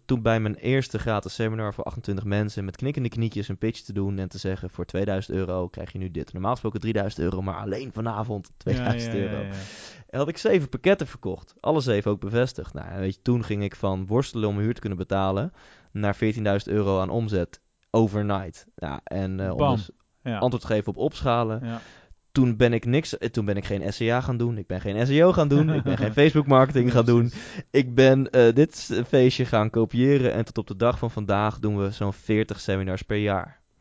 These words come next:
Speaker 2: Dat is echt wel veel. Zijn
Speaker 1: Dus
Speaker 2: er echt zoveel mensen die naar een zaaltje willen komen om gratis koffie te drinken?
Speaker 1: <laughs>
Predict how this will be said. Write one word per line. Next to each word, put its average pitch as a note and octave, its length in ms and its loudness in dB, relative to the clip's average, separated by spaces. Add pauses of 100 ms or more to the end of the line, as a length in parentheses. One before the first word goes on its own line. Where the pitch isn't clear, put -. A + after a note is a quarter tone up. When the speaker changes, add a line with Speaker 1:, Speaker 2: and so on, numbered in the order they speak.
(160)
Speaker 2:
Dat F#3+ 220 -4
is - 80 -20
echt A#3 200 -6
wel C3 240 -2
veel. E3 300 -2
Zijn A2+ 120 -2
Speaker 1:
Dus G#2+ 120 -2
Speaker 2:
er D2+ 60 -12
echt - 100 -10
zoveel F#3+ 260 -6
mensen E3 320 -8
die C#3+ 180 -10
naar C#3 260 -8
een C3 80 -6
zaaltje C3+ 320 -8
willen B2+ 180 -8
komen B2+ 220 -6
om A#2 100 -6
gratis B2 260 -12
koffie C#3+ 240 -14
te D#3+ 60 -14
drinken? F3 360 -12 (360)
Speaker 1:
<laughs> - 120 0